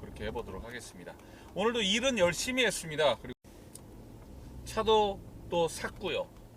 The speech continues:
네, 그리고 실제로 많은 분들이 그, 그런 말씀을 하세요. "아유,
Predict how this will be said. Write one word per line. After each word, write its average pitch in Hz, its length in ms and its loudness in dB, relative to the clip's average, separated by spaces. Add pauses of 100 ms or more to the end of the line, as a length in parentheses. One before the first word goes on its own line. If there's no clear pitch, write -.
네, 110 280 0
그리고 131 560 -2 (320)
실제로 160 1700 2 (180)
많은 156 320 -4
분들이 151 560 -6 (640)
그, 123 240 -6
그런 180 280 -2
말씀을 135 580 -2
하세요. 139 600 4 (260)
"아유, 165 520 4